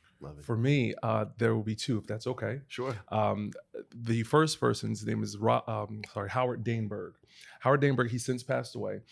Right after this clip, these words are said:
Speaker 2: but Howard was so instrumental in my life. I was, when I started my career, I was actually started in banking, uh, right out of high school before I went to college.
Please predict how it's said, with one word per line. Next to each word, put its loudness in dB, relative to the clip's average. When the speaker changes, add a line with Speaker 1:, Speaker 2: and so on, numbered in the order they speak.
Speaker 2:
but 6
Howard 6
was 6
so 2
instrumental 0
in 0
my 0
life. 0
I 0
was, -4
when -2
I 0
started 4
my 2
career, 2
I 6
was -4
actually -4
started -2
in -6
banking, -8
uh, -2
right 6
out 6
of 2
high 0
school -6
before -2
I 2
went -2
to -12
college. -2